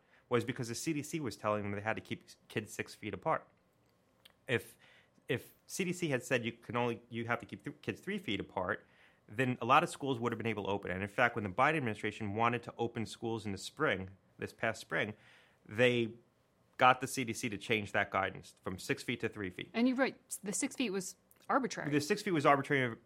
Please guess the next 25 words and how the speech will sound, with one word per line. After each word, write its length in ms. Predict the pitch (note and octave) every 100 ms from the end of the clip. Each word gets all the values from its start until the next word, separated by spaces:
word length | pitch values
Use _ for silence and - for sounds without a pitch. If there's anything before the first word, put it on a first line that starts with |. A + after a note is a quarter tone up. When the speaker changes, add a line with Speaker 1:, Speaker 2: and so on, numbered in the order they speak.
| -
Speaker 1:
in 80 |
and 140 | B2+ A#2
of 120 | G#2
itself. 320 | G2 C#3+ G2 -
But 140 | C3 -
if 120 | D3+
the 80 | D3+
administration 460 | D#3 G3 F#3+ F3+
had 100 | C#3
focused 480 | - - C#3 C#3 -
in 160 | - B2+
on 220 | A2 F#2+
that, 380 | G2 G2 C#3+ - - _ _ _ _ _ _ _ -
they 200 | C3 D3
might 180 | F3+ E3
have 100 | A#2
been 120 | B2+
able 220 | A#2+ A#2
to 240 | - B2
affect 360 | G#2 - A#2 -
a 60 | G2+
policy 840 | - C3 C3+ D3 - G#2 F#2+ G2+ - _
that 140 | A2 A#2+
would 100 |
have 120 | A#2